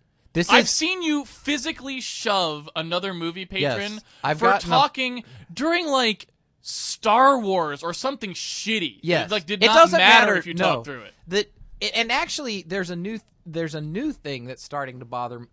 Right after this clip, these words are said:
Speaker 1: bother me almost as much, which is people who text during the movie.
Speaker 2: Yeah.
Speaker 1: So it's all dark, and then the text, like, lights up the three rows.
Speaker 2: Yeah.
Speaker 1: But yes, no, I've gotten into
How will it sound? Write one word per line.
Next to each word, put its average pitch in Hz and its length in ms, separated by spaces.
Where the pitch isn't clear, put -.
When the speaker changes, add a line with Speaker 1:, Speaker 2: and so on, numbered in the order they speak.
Speaker 1:
bother 135 340
me 127 180
almost 160 440
as 110 40
much, 104 360
which 139 160
is 139 100
people 190 440
who 135 100
text - 480
during 165 240
the 165 60
movie. 170 500
Speaker 2:
Yeah. 143 240
Speaker 1:
So 175 160
it's 165 80
all 170 180
dark, 151 380
and 135 80
then 135 100
the 123 80
text, - 420
like, 131 220
lights 123 380
up 135 200
the 123 120
three 127 240
rows. 117 400
Speaker 2:
Yeah. 147 260
Speaker 1:
But 147 100
yes, 135 300
no, 143 120
I've 165 220
gotten 165 420
into 139 600